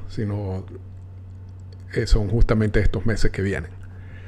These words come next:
donde se dan una cantidad de decisiones contractuales, eh, y más este año, que estamos solamente un año del vencimiento del convenio laboral. Y eso desde ya, se, ya las, las conversaciones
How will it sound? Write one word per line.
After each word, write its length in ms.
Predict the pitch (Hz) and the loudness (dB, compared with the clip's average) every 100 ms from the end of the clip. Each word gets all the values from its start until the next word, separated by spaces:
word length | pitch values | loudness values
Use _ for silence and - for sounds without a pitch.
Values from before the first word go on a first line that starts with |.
| - - - | -16 -16 -12
donde 300 | - 101 101 | -8 -6 -6
se 140 | 95 101 | -4 -4
dan 220 | 95 98 | -2 0
una 140 | 110 | 0
cantidad 640 | 113 110 104 101 95 98 101 | 2 0 0 -2 -2 -2 0
de 460 | 107 101 98 101 | 0 0 -2 -6
decisiones 800 | 127 127 120 120 127 123 127 117 | 2 4 4 6 6 6 4 0
contractuales, 1120 | - 143 135 131 - 151 139 139 135 - - - - - - - - - - - | 0 2 4 4 8 8 10 8 6 2 -2 -6 -14 -16 -16 -16 -16 -16 -14 -8
eh, 480 | 107 98 92 87 - - | -6 -6 -6 -8 -12 4
y 340 | 151 131 123 - | 8 8 8 2
más 380 | 110 107 104 120 - - | 0 2 2 -2 -8 -2
este 280 | 123 - 131 | 6 8 8
año, 220 | 113 117 | 6 2
que 80 | 139 | -2
estamos 400 | 117 101 98 107 | -2 -4 -4 -2
solamente 360 | 117 110 107 110 | 0 0 2 2
un 80 | 101 | 2
año 200 | 104 107 | 2 2
del 80 | |
vencimiento 460 | 107 95 101 95 107 | 2 2 0 -2 -2
del 80 | 107 | -2
convenio 280 | 98 101 110 | -2 -2 0
laboral. 360 | 110 107 95 - - - - - - - - - - | 0 0 -2 -8 -16 -16 -16 -16 -16 -16 -16 -14 -6
Y 140 | 107 | -4
eso 360 | 98 92 110 101 98 | -2 -2 -4 -6 -4
desde 340 | 95 92 95 | 2 2 2
ya, 280 | 101 95 - - - - - - - | 0 -2 -4 -10 -12 -10 -10 -12 -4
se, 520 | - 104 92 78 80 - - - - | 2 2 2 -4 -6 -6 -6 -6 -4
ya 160 | 107 95 | -2 0
las, 240 | 101 - | -2 -4
las 200 | 113 104 | -4 -4
conversaciones 680 | 104 95 95 - 98 113 | -4 -4 -4 -4 -4 -4